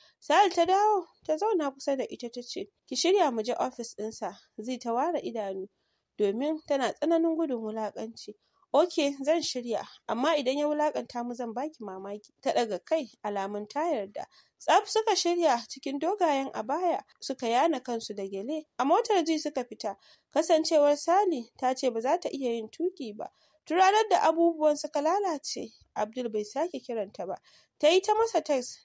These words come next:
na baƙaƙen maganganu a kan comment ɗinsa, amma ko amsa ɗaya bai bata ba. Ta zaci zai neme ta ya lallashe ta,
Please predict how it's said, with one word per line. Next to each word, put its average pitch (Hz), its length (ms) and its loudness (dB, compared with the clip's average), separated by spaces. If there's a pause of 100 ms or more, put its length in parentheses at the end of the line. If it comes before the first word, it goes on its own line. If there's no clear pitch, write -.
na 247 120 -4
baƙaƙen 311 480 2
maganganu 220 720 -4 (320)
a 208 80 -4
kan 220 200 -2
comment 302 440 0
ɗinsa, 214 400 -8 (300)
amma 285 300 4
ko 370 80 4
amsa 381 440 4
ɗaya 277 200 2
bai 247 140 2
bata 269 360 -2
ba. 208 120 -6 (260)
Ta 320 220 6
zaci 294 500 0
zai 285 180 6
neme 240 380 0
ta 302 120 -2
ya 240 80 2
lallashe 220 600 -6
ta, 196 160 -6